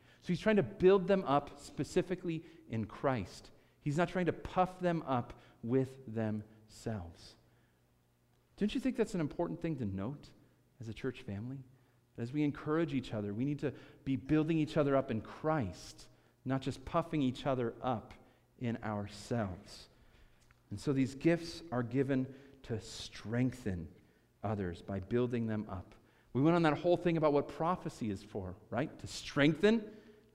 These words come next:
to encourage, and to comfort. That's all about God's truth being used to transform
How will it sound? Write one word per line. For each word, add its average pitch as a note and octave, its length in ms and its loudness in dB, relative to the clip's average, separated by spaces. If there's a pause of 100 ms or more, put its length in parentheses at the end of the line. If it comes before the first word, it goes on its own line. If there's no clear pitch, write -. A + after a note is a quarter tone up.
to D#3 280 4
encourage, E3+ 880 6 (260)
and A#2+ 200 4
to A#2+ 160 2
comfort. - 840 -4 (380)
That's - 240 -8
all E3+ 280 6
about B2+ 440 2 (420)
God's D#3 420 6
truth A#2 480 0
being A#2 280 0
used C3 300 2
to A2 80 -4
transform D#3+ 920 2